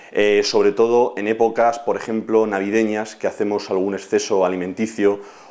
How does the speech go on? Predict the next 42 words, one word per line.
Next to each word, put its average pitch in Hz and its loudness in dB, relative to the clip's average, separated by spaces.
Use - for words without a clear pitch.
o 101 6
que 98 -4
hacemos 101 -4
esas 98 -10
grandes 98 -2
comilonas 104 -2
de 98 2
marisco, 104 0
carnes 95 -2
rojas. 107 0
Entonces 110 -2
tenemos 107 -2
que 107 -2
tener 107 0
mucho 107 -4
cuidado 110 2
porque 87 -6
la 87 -2
verdad 90 -2
es - -12
que 107 -6
sobre 95 -4
todo 101 0
son 104 -8
muy 101 -2
dolorosas 98 -2
a 95 -2
nivel 95 2
del 95 2
miembro 92 -2
inferior, 82 -6
en 95 -6
estructuras, 95 -2
por 101 -2
ejemplo, 101 -2
como 90 -4
son 95 -4
las 95 -2
articulaciones 90 -6
de 95 -4
la 87 2
rodilla 90 -4